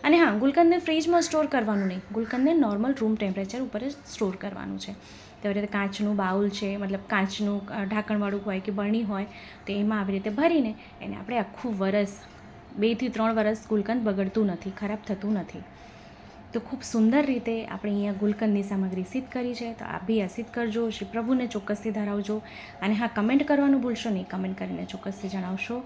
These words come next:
કે વીડિયો આપને કેવો લાગ્યો છે. તો આપણે ફરીથી મળશું આવી રીતે જ નવા નવા વીડિયો,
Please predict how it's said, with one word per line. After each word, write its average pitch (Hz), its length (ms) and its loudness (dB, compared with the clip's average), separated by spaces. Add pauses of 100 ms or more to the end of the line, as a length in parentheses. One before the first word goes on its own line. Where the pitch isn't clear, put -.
(380)
કે 202 60 2
વીડિયો 190 320 0
આપને 226 240 0
કેવો 240 340 0
લાગ્યો 185 380 -6
છે. - 180 -12 (1400)
તો 185 400 -2
આપણે 196 220 0
ફરીથી 208 440 2
મળશું 196 400 2
આવી 190 140 0
રીતે 190 240 0
જ 185 40 -2 (100)
નવા 185 160 0
નવા 180 160 -4
વીડિયો, 220 500 -2